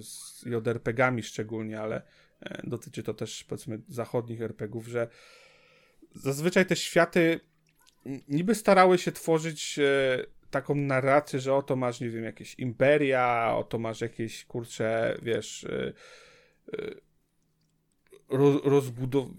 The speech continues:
pełno ludzi, nie wiem, kurczę, e, a, a wchodzisz do jakiegoś imperium i masz, wiesz, trzy miasta na krzyż, które są zaludnione przez łączną liczbę szesnastu osób.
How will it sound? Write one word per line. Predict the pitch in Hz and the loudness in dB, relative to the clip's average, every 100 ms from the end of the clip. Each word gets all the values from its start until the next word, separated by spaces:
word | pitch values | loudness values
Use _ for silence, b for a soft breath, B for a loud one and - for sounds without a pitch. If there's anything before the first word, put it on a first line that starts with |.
| - - | -18 4
pełno | 160 156 147 135 | 6 8 6 4
ludzi, | 160 170 131 135 127 123 | 4 4 0 -6 -4 -4
nie | 123 120 | -4 -4
wiem, | 117 113 | -6 -8
kurczę, | - - - 123 110 113 - | -12 -20 -8 -2 0 -2 -4
e, | - 113 117 117 - - _ _ _ _ _ _ - | -10 -10 -10 -10 -12 -18 _ _ _ _ _ _ 0
a, | 123 120 117 | 2 2 -2
a | |
wchodzisz | - 160 151 143 135 | -2 2 2 0 -4
do | 135 | 2
jakiegoś | 135 127 131 127 | 2 2 -4 -4
imperium | 135 123 139 135 127 | -6 0 2 2 -2
i | |
masz, | 127 123 123 | -4 -6 -6
wiesz, | 120 113 | -8 -8
trzy | - - 131 | -8 -6 -4
miasta | 127 123 - 131 | -4 -6 -6 -6
na | 131 | -6
krzyż, | 123 - 131 131 - B B B B | -8 -8 -6 -6 -8 B B B B
które | _ 131 | _ -2
są | 123 127 123 - - - - | 0 0 -2 -6 -12 -12 -12
zaludnione | 117 131 127 123 131 123 | 0 2 2 0 -4 -4
przez | 120 127 - - | -4 -10 -10 -10
łączną | 120 123 - 120 120 | -6 -6 -6 -6 -6
liczbę | 120 120 - 123 120 | -8 -10 -4 0 0
szesnastu | 117 - - 113 - 120 | -2 -8 -8 -8 -8 -4
osób. | - 117 - - | -4 -4 -8 -12